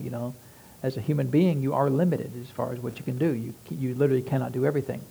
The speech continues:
And people will use you to the point that, you know, uh, that, that you won't even know who you're, who you are. Uh, but it's the same thing in the realm of the Spirit. You need to build yourself up so that you have the capacity, the strength to help those around you.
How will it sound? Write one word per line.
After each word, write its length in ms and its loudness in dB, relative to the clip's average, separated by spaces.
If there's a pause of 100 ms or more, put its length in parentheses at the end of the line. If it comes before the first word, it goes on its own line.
(380)
And 140 -2
people 280 6
will 180 4
use 400 6
you 180 2
to 140 -2
the 60 0
point 320 -4
that, 260 -6
you 80 -4
know, 240 -6 (120)
uh, 280 -10 (240)
that, 240 -10
that 120 -4
you 120 0
won't 240 0
even 160 -2
know 100 0
who 120 2
you're, 180 -2 (180)
who 100 0
you 200 -2
are. 260 0 (720)
Uh, 240 -6
but 180 6
it's 80 -2
the 80 -8
same 180 4
thing 140 2
in 80 0
the 80 0
realm 180 0
of 40 -2
the 60 -4
Spirit. 360 2
You 160 -2
need 360 2
to 80 2
build 300 0
yourself 360 -2
up 240 -4 (520)
so 180 4
that 180 2
you 80 2
have 180 2
the 80 -2
capacity, 640 -4
the 80 -4
strength 420 -2
to 80 -4
help 300 -4
those 220 0
around 380 -2
you. 80 -8